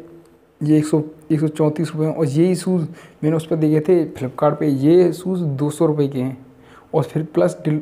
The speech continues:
डिलीवरी चार्ज और हैं, और इसमें डिलीवरी चार्ज जोड़ के भी आपके दो सौ रुपये में घर आ जाएंगे। तो देखिए, और इसमें कोई सा भी मंगा सकते हो, इसकी रेटिंग भी देख सकते हो, ये बढ़िया रेटिंग आती है। भाई ये Flipkart की वेबसाइट एक तरह से आपको Flipkart की है, ये देखिए अब Flipkart लिखा हुआ है भाई।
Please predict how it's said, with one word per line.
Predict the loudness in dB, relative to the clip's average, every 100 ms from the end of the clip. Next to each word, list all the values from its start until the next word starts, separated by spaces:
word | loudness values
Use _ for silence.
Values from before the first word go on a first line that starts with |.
| -6
डिलीवरी | -2 0 2
चार्ज | 0 0
और | -2 -2 -4
हैं, |
और | -6 -10
इसमें | -6 -4
डिलीवरी | -2 0
चार्ज | 0 0
जोड़ | -2 -2 0 0
के | 2 0
भी | -2 -6 -18 -6
आपके | -6 -2 0
दो | 0
सौ | 0
रुपये | -2 -2
में | -2
घर | 0
आ | 0 0
जाएंगे। | -2 -4 -6
तो | -8 -18 -20 -14
देखिए, | -6 -4 -4 -8 -8 -20 -20 -20 _
और | -4
इसमें | -2 -2 -2
कोई | 0
सा | 2 2
भी | 2
मंगा | 0 0 -2
सकते | -6 -2
हो, | 0
इसकी | 0 -2
रेटिंग | 0 0 0 -2
भी |
देख | -2 -8
सकते | -14 -4
हो, | 0
ये | 0
बढ़िया | 0 0
रेटिंग | -2 -2 -4
आती | -6 -6
है। | -10 -10 -20 -16 0
भाई | 0
ये |
Flipkart | 2 -2 0 0
की | 0
वेबसाइट | -2 0 -2 -4
एक | -2
तरह | -2
से | 0 -2
आपको | -4 -6 -10 -8
Flipkart | -10 -6 -2 -2
की | -2 -2
है, |
ये | -2 -2
देखिए | -2 -4
अब | -4
Flipkart | -8 -6 -6
लिखा | -4
हुआ | -4 -2 -2
है |
भाई। | -2